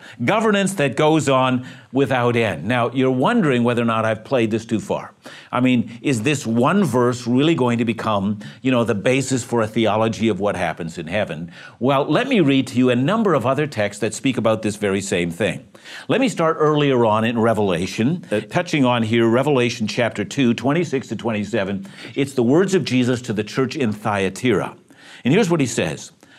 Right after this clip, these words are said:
"The one who conquers and keeps my works until the end, to him I will give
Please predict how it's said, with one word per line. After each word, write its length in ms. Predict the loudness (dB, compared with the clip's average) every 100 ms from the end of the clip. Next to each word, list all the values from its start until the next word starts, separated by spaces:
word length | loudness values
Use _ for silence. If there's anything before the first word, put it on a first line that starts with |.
| -18 0
"The 120 | 2
one 260 | 4 4 4
who 200 | 4 2
conquers 600 | 0 2 2 4 2 2
and 240 | 0 -2
keeps 360 | 0 -4 -2 0
my 320 | 2 2 0
works 460 | 2 2 2 -2 -4
until 340 | -2 0 0
the 220 | 2 2 0
end, 320 | 0 -2 -4 -12 -20 -6
to 120 | -2 0
him 320 | 2 2 0 0
I 220 | 0 2
will 240 | 4 2
give 320 | 2 0 0